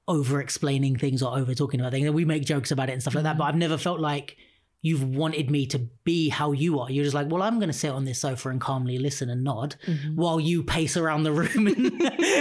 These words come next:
Speaker 1: and explain. But that's fine. Like, I love you for who you are, which is what
Speaker 2: Mm-hmm, mm-hmm.
Speaker 1: I love about you, that I've always felt like that. So this was the first thing that came to my mind in answer to that question, even if I know that it's probably not
Speaker 2: But another
Speaker 1: something
Speaker 2: thing that I have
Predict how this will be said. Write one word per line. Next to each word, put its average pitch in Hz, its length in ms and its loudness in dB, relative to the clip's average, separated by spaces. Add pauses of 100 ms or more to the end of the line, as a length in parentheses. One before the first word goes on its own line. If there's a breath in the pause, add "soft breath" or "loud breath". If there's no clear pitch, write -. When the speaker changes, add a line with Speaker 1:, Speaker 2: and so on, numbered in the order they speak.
(100)
Speaker 1:
and 202 80 2
explain. 208 440 0
But 208 120 2
that's 208 240 0
fine. 170 320 2
Like, 165 180 2
I 165 60 2
love 160 220 2
you 156 100 2
for 147 100 -2
who 147 80 2
you 147 200 2
are, 139 180 0
which 139 180 0
is 131 100 0
what 139 200 0
Speaker 2:
Mm-hmm, 160 440 -2
mm-hmm. 160 160 -2
Speaker 1:
I 156 140 2
love 143 240 2
about 131 260 -2
you, 131 200 0
that 123 100 -4
I've 123 100 -6
always 127 240 -4
felt 135 200 -6
like 120 120 -10
that. 120 220 -10 (160 loud breath)
So 196 100 2
this 208 200 2
was 190 100 0
the 190 80 0
first 180 240 -2
thing 165 80 0
that 147 100 -4
came 151 140 0
to 139 100 -2
my 147 60 0
mind 143 200 0
in 139 80 0
answer 139 260 -4
to 127 80 -6
that 123 140 -6
question, 127 500 -6
even 139 220 -2
if 127 100 -6
I 131 80 -4
know 131 240 -4
that 117 220 -8
it's - 360 -10 (420)
probably 123 380 -4
not 131 160 -4
Speaker 2:
But 190 140 0
another 208 360 0
Speaker 1:
something 214 120 -8
Speaker 2:
thing 190 240 0
that 175 80 -2
I 120 100 -2
have 170 220 -2